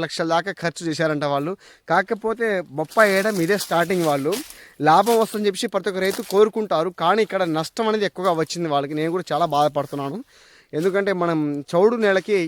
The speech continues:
ఎక్కువ శాతం బొప్పాయి అనేది వేయకూడదు. వేయాలి అంటే ఎలాంటి షెడ్యూల్ తీసుకోవాలో స్టార్టింగ్ నుంచి తీసుకోవాలి. షెడ్యూల్ వచ్చేసి మనకి బొప్పాయికి చౌడు నేల కాడ ఎక్కువగా వేయకండి అండి, ఎందుకంటే మనకి మొక్క ఇంపార్టెంట్, నేల కూడా అంతే ఇంపార్టెంట్. నేల ఖచ్చితమైన నేల ఉంటేనే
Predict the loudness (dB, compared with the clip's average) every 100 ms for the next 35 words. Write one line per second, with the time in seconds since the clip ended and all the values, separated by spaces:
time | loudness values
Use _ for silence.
0 | -6 -6 -6 -4 -4 -6 -4 -2 0 -2
1 | -2 -2 -2 -6 -6 -8 -10 -20 _ 0
2 | 6 8 6 4 0 0 2 0 -4 -4
3 | -4 -4 -2 -2 -2 -2 0 2 0 -4
4 | -4 -6 -2 -2 -2 -4 -4 -4 -4 -6
5 | -6 -6 -4 -2 -2 0 -6 -6 -20 -20
6 | 0 6 6 6 2 2 2 0 0 0
7 | 2 2 2 2 -2 -2 0 0 0 -2
8 | -2 -2 -2 -2 -2 -2 -2 -2 0 2
9 | 0 -2 -2 0 0 2 2 2 2 2
10 | 2 0 -2 -2 -4 -4 -4 -4 -6 -14
11 | -12 -2 4 6 4 2 -4 -2 0 0
12 | 2 4 2 2 -2 -2 0 -2